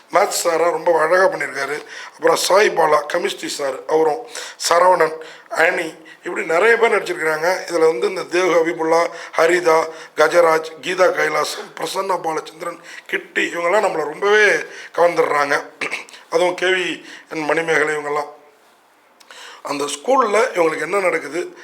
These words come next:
அதன் பிறகு இவங்க என்ன முடிவு எடுக்கிறாங்க அப்படிங்கிறது தாங்க. வேற ஸ்கூல்ல நானே உனக்கு சிபாரிசு பண்றோம்பாங்க பிரின்சிபால், ஆனா அதையெல்லாம் மறுத்து அந்த பசங்களோட இவங்க திருப்பி ஐக்கியமானாங்களா, இல்ல அந்த பசங்களை பார்த்து இவங்க அரண்டு போனாங்களாங்கிற அந்த காட்சிகள் வந்து வேற லெவல்ல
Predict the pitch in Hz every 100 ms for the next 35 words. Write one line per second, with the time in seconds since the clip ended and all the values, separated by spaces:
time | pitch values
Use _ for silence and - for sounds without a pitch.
0 | - - 147 151 165 180 196 160 151 175
1 | 170 160 165 151 143 147 143 156 160 -
2 | - - - _ 156 156 156 151 143 -
3 | 165 156 - 170 196 190 - 185 190 196
4 | 190 214 208 180 196 196 160 156 160 165
5 | 160 160 - - - - 156 143 151 160
6 | 180 170 170 175 196 175 175 - 208 -
7 | - - - 151 165 208 202 208 214 180
8 | 180 180 196 175 185 196 185 165 156 147
9 | 165 165 - - - 160 180 185 196 190
10 | - - - _ 156 151 - 208 196 156
11 | 165 185 165 143 165 175 160 156 151 147
12 | 160 160 143 131 127 131 - - - 170
13 | 165 156 147 156 143 165 175 170 170 165
14 | 165 139